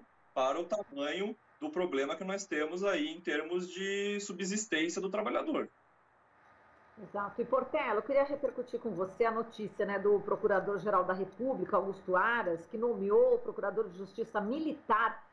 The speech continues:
Speaker 2: Jaime de Castro Miranda, pra exercer o cargo de Secretário-Geral do Conselho Nacional do Ministério Público. É a primeira vez que esse cargo é ocupado por um membro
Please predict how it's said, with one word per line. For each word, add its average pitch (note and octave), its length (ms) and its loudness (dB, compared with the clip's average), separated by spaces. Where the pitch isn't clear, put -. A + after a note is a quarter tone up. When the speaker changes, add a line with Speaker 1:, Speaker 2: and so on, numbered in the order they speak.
Speaker 2:
Jaime B3 420 0
de F3+ 100 -12
Castro G#3+ 340 -4
Miranda, F#3+ 560 0
pra A3+ 300 -2
exercer A#3 440 0
o A#3 60 4
cargo A3 580 -2
de G#3 120 -6
Secretário-Geral A#3 760 2
do A#3 80 -4
Conselho A3+ 460 0
Nacional B3 720 2
do B3 80 -8
Ministério A3+ 460 -6
Público. A#3 520 -4
É A3 60 2
a - 20 0
primeira C#4 560 0
vez B3 300 2
que C#4 80 -2
esse - 160 -10
cargo B3 300 4
é - 20 6
ocupado A#3+ 380 0
por C4+ 120 -6
um B3 80 -6
membro C4+ 420 -4